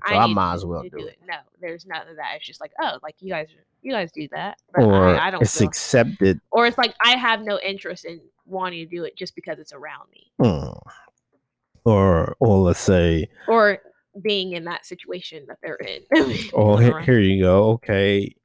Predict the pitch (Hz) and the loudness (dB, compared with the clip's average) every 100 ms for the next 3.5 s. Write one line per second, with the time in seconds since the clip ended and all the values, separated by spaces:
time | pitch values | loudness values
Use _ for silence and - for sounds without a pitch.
0 | - 120 117 104 104 107 107 101 90 95 | -4 0 2 4 4 4 2 0 2 2
1 | 98 - 92 101 98 90 92 _ - _ | 2 -2 -4 -2 0 0 -2 _ -20 _
2 | - 104 101 104 170 - - - - _ | -6 -2 0 2 0 -2 -14 -16 -20 _
3 | _ _ 220 196 - | _ _ -14 -12 -12